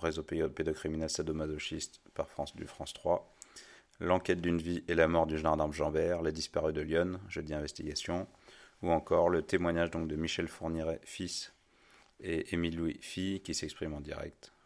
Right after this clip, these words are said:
Voilà, vous pouvez, euh, voir tout ça. Pour conclure, enfin, je veux dire, il suffit quand même de pas être un grand magicien pour voir que Lyon, à cette époque, était juste un, un bourbier pédophile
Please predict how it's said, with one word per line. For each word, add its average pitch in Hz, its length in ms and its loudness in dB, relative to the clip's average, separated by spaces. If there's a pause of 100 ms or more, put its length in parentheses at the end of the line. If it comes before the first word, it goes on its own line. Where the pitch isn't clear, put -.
Voilà, - 180 -10
vous - 300 -16
pouvez, 76 140 -10
euh, - 200 -16 (400)
voir 80 180 0
tout - 140 -12
ça. - 240 -2 (1160)
Pour - 200 2
conclure, 120 520 8
enfin, - 460 -2
je 87 100 -2
veux 90 60 2
dire, 85 200 0
il 82 40 -4
suffit 85 320 -4
quand - 120 -8
même 87 220 -2
de 76 100 -6
pas 90 320 0
être - 180 -4
un 80 260 -4
grand 92 180 0
magicien 90 600 0
pour 80 180 -4
voir 82 320 2
que 76 240 -4 (440)
Lyon, 90 320 6
à 85 80 4
cette - 240 -2
époque, 85 500 0
était 82 280 -2
juste 82 460 -6 (120)
un, 71 200 -8 (520)
un 80 100 -6
bourbier 82 640 0
pédophile 82 640 -4